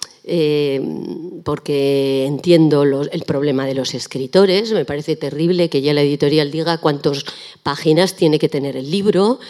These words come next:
si tiene que ser de este, que no sea muy aburrido, bueno, así no se puede escribir. Evidentemente, yo no, no sé, las editoriales pequeñas...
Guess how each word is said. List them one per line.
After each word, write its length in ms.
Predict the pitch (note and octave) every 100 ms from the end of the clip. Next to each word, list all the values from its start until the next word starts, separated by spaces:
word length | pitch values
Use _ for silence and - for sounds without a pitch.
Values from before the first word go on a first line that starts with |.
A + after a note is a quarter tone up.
| -
si 180 | - D#3+
tiene 260 | D3+ D3 D3
que 140 | D3+
ser 360 | - E3 D3+ C#3
de 140 | C#3+
este, 520 | C#3 - D3 C#3+ C#3+ - - -
que 100 | E3
no 100 | D3
sea 180 | D#3 C#3
muy 120 | D3
aburrido, 1040 | C#3+ C#3+ F3 G3+ G#3+ G#3 A3 G#3+ A3 G#3+ - - -
bueno, 240 | C#3 F#3
así 300 | - D#3 -
no 140 | D#3 D3
se 120 | F3
puede 200 | C#3+ C3+
escribir. 640 | A#2+ - C#3 A#2 D3 - _ _
Evidentemente, 800 | D#3 C3+ C3+ C#3 C#3+ D3 D3+ F3+
yo 160 | D3 D3+
no, 160 | D3
no 180 | D3 D3+
sé, 260 | - B2+ C3+ - - -
las 240 | - D3 -
editoriales 640 | C#3+ C#3+ C#3 D3 C#3 D3
pequeñas... 800 | - D3+ E3 D3 D3+ C#3 C#3 -